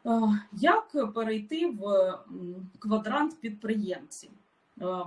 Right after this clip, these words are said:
багатьом людям страшно це зробити, тому що вони бояться, що втратять свою стабільну роботу,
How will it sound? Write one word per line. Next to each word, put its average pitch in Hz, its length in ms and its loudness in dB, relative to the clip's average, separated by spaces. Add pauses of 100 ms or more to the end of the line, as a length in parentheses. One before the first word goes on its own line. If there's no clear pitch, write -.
багатьом 233 520 2
людям 240 280 0
страшно 190 560 -2
це 202 240 -4
зробити, 226 520 0
тому 208 320 2
що 208 200 -4
вони 190 220 0
бояться, 202 520 -2
що 175 220 -8
втратять 208 600 0
свою 180 300 -4
стабільну 190 680 0
роботу, 330 600 0